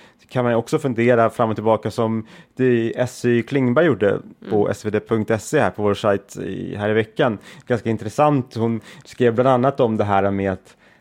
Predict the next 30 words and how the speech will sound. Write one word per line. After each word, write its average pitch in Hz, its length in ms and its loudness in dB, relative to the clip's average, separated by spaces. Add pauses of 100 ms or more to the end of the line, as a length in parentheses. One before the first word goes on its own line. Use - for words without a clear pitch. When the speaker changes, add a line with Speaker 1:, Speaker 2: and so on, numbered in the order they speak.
(140)
Speaker 1:
man 117 240 -6
återkommer 123 640 0 (100)
till 113 120 -2
att - 120 -6 (160)
tjejerna 104 480 0
har 104 100 0
makten, 151 680 0 (680)
men 113 340 0
det 113 80 0
väger 123 260 2
inte 113 240 0
direkt 101 240 -2
upp - 220 0
grundpremissen 110 1000 0
att 98 140 -8
tjejer 107 440 0
navigerar 104 600 0
i 113 100 -2
en 104 100 -2
värld 95 260 2 (160)
där 107 160 0
grobianer 117 840 2
till 110 160 -4
män 117 300 2
kamouflerar 120 560 0
sig 98 180 -4
som 98 240 -4
nice 139 300 -2
guys. - 440 -6
Speaker 2:
Nej. 190 400 -6